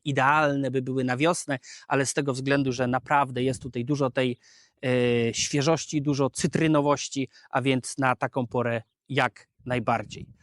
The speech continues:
Tamin Green Pearl. Następne perfumy. E, perfumy z hiszpańskiego domu Santa Eulalia, te nazywają się Citrik. Widziałem porównania tych perfum do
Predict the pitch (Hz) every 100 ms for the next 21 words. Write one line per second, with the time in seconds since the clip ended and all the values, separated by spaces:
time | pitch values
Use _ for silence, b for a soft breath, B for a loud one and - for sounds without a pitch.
0 | B B B _ _ 165 160 147 135 127
1 | - _ _ _ 123 131 127 - 135 110
2 | 104 104 - - _ _ - _ _ b
3 | b b b b b _ _ - 156 156
4 | - 170 - 165 156 147 165 160 190 175
5 | _ - - _ - - - - - -
6 | - 139 135 120 156 151 185 165 - 151
7 | 165 156 - 151 147 165 180 151 b b
8 | b - - 160 156 151 151 143 147 165
9 | 156 147 135 151 143 135 131 135 139 139
10 | - 135 127 120 - 185 135 117 - -
11 | b b b b b b _ _ _ -
12 | 151 175 196 196 190 180 185 180 180 180
13 | 170 170 - 190 170 - 160 160 151 156
14 | 151